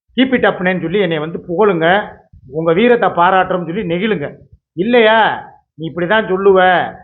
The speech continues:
அப்புறமா வந்து கறிமீனை வாங்கி கொடுத்துட்டு அவ கவட்டையே கதின்னு போய்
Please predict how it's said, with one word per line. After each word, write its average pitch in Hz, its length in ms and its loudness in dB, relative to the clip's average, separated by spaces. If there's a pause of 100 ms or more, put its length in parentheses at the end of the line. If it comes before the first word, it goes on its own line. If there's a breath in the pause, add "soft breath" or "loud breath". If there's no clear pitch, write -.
(140)
அப்புறமா 190 480 0
வந்து 190 180 -2
கறிமீனை 196 400 0
வாங்கி 175 260 0
கொடுத்துட்டு 185 280 -2
அவ 170 80 0
கவட்டையே 180 500 0 (140)
கதின்னு 170 320 -2
போய் 180 420 0